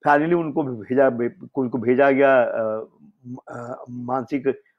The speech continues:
मानसिक अस्पताल में ट्रीटमेंट के लिए, मैंने सुना है, मैंने पढ़ा वहीं पे कि उनको बाकायदा ट्रीटमेंट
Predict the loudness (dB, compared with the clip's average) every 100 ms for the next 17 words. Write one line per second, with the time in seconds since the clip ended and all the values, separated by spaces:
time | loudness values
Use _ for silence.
0 | -6 2 2 2 2 0 0 2 4 4
1 | 2 0 -2 -2 -4 -2 -4 -2 -4 -4
2 | -8 -10 -14 -18 -20 _ _ _ _ _
3 | -6 0 2 4 4 4 2 0 -2 -2
4 | -2 0 0 0 -6 -4 2 4 2 0
5 | -4 -2 -4 -4